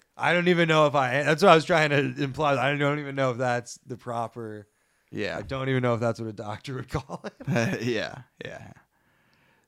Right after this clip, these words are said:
Speaker 2: So, um,
Speaker 1: I just know comedy, man.
Speaker 2: <laughs> I just know comedy, man. Well, you know highs and lows, though.
Speaker 1: Oh,
Speaker 2: And
Speaker 1: yeah.
Speaker 2: that's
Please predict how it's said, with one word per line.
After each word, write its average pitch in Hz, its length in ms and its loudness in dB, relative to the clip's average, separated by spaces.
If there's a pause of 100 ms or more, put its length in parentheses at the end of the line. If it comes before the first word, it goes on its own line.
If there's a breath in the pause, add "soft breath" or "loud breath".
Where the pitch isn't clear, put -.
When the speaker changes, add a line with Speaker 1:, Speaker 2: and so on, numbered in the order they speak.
Speaker 2:
So, 117 440 2
um, 95 540 0
Speaker 1:
I 156 140 -4
just 156 160 -6
know 147 160 0
comedy, 101 560 -6
man. 90 460 -20 (120)
Speaker 2:
<laughs> 92 100 -4 (200)
I 120 200 0
just 123 200 -2
know 120 140 0
comedy, 110 360 -6
man. - 200 -12
Well, 151 160 2
you 147 100 -2
know 143 140 2
highs 127 340 0
and 110 140 -10
lows, 117 300 0
though. 85 340 -8 (160)
Speaker 1:
Oh, 117 140 -6
Speaker 2:
And 120 100 -4
Speaker 1:
yeah. 95 60 -8
Speaker 2:
that's - 480 -14